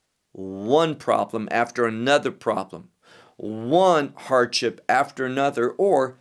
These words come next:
never finding victory, never finding deliverance, over and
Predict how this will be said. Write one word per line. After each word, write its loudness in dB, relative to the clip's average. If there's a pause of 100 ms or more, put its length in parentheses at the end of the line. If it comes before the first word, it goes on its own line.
never -2
finding -4 (100)
victory, -2
never 0
finding -2
deliverance, -2 (460)
over 4
and -6